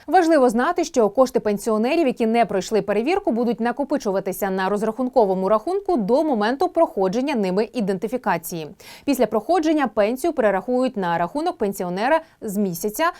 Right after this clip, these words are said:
з якого припинилося фінансування виплати. Водночас у законопроекті про державний бюджет на двадцять п'ятий рік уряд пропонує забрати гроші з банківських рахунків пенсіонерів-переселенців,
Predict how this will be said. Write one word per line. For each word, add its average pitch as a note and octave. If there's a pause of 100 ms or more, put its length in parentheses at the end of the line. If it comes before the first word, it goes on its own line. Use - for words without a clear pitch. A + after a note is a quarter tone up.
(140)
з A#3+
якого D#4+
припинилося B3+
фінансування F#3+
виплати. E3+ (280)
Водночас B3
у C4+
законопроекті C#4
про A3+
державний A#3+
бюджет B3+
на B3
двадцять G3+
п'ятий A3
рік E4
уряд D#4
пропонує C#4
забрати A#3
гроші A3+
з F3+
банківських G3
рахунків D#4 (120)
пенсіонерів-переселенців, G3+